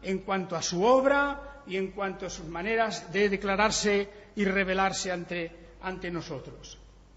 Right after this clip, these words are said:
Pero este es un texto muy importante, porque, claro, es fácil, yo ya lo sé, tro-, tropezar en una cuestión que más bien parecen términos parecidos, estamos hablando de si Dios, si es Dios, si no es Dios,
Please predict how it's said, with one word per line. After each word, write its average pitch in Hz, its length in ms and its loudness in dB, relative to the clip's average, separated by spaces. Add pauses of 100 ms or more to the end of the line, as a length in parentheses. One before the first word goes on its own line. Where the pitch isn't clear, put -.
(540)
Pero 190 280 -4
este 254 240 -4
es 254 100 -4
un 254 140 -2
texto 247 420 -2
muy 220 220 0
importante, 240 760 2 (600)
porque, 170 440 -4 (500)
claro, 233 260 2
es 226 180 0
fácil, 214 360 2
yo 196 120 0
ya 214 140 0
lo 220 100 -6
sé, 285 180 -4
tro-, 220 240 -4
tropezar 214 840 -2 (440)
en 208 160 0
una 247 200 2
cuestión 240 540 4
que 214 240 6
más 208 280 2
bien 247 260 4
parecen 254 600 0 (460)
términos 247 560 6
parecidos, 262 880 2 (220)
estamos 220 440 0
hablando 220 460 4
de 214 120 2
si 180 220 -2
Dios, 247 380 6
si 214 160 2
es 170 180 0
Dios, 220 260 0
si 214 100 -4
no 202 100 -2
es 185 120 -6
Dios, 220 320 -2